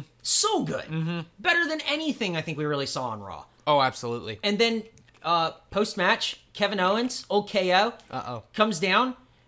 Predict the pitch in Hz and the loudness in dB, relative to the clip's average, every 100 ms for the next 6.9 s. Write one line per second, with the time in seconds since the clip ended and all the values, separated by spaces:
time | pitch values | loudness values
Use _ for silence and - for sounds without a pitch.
0 | _ 127 247 262 - 196 - - - 247 | _ -2 0 2 2 2 0 0 2 4
1 | 285 214 196 - 180 175 165 175 185 185 | 6 6 6 2 0 -2 0 0 -2 -6
2 | _ _ _ _ _ _ _ _ _ - | _ _ _ _ _ _ _ _ _ 2
3 | 302 - 277 - 254 262 208 190 - _ | 2 4 2 6 6 6 4 0 -8 _
4 | _ _ _ _ _ _ 226 - 196 196 | _ _ _ _ _ _ -2 2 2 0
5 | - _ - 123 139 135 - _ _ _ | -6 _ -8 0 2 2 -2 _ _ _
6 | _ _ _ - - 254 226 180 | _ _ _ -8 0 2 4 2